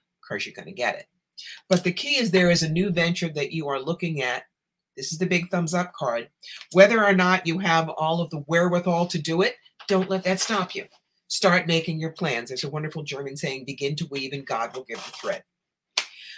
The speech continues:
Past couple of years, I think you've been a, in a little bit of a pity party, my friend. You've seen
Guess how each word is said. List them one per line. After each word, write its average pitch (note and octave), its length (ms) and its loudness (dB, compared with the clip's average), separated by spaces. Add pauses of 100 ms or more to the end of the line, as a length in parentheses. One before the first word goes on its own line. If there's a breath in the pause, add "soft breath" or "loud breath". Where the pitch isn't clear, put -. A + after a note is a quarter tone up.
(120 loud breath)
Past B3 280 2
couple A#3 240 -2
of G#3 100 -2
years, A3+ 260 2
I G3+ 120 4
think A3 240 -4
you've F#3+ 160 -2
been F3+ 160 2
a, D#3+ 120 0
in D#3 180 -4
a D#3+ 40 -6
little D#3 200 -4
bit D3 120 -6
of C3 60 -8
a C3+ 60 -16
pity - 260 -8
party, A2 280 -8
my G2 120 -12
friend. G#2+ 320 -10 (640 loud breath)
You've E3+ 160 0
seen G3+ 500 2